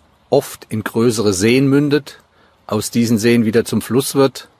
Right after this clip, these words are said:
und wirklich eine schöne Natur ist. Am Rande der Seen Schilf, wo viele Vögel brüten, jetzt nicht mehr, klar, aber es sind doch noch einige zu sehen, Stockenten, Kormorane, Silberreiher.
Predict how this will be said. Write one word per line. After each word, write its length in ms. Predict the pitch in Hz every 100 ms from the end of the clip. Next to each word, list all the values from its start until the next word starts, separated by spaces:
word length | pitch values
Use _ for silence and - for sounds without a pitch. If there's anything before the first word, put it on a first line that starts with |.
| _ _ - - - _
und 260 | 107 104
wirklich 340 | 110 117 110 -
eine 180 | 107 107
schöne 300 | - 113 113
Natur 460 | 104 - 127 139
ist. 400 | 139 131 - - - _ _ _ _ _ _
Am 160 | 107
Rande 280 | 95 101 113
der 160 | 110 110
Seen 360 | 120 117 110
Schilf, 560 | 101 123 143 156 - - - _ _ _ _ _ _ _ _ _
wo 100 | 107
viele 280 | - 113 110
Vögel 340 | - 120 127
brüten, 540 | 120 - 127 135 135 123 - -
jetzt 240 | 92 -
nicht 220 | 101 110
mehr, 260 | 120 117 113 - -
klar, 360 | 90 101 110 - _ _ - - - - _
aber 200 | - 101
es 80 | -
sind 160 | 104
doch 100 | 113
noch 200 | 117 101
einige 400 | - 101 107 101
zu 160 | 95 107
sehen, 400 | - 107 120 113 - _
Stockenten, 720 | - - 107 - 107 101 98
Kormorane, 760 | - 104 107 98 95 98 98 92 _ _ _ _ _ _ _ _ _ _
Silberreiher. 800 | _ - 117 110 98 104 104 98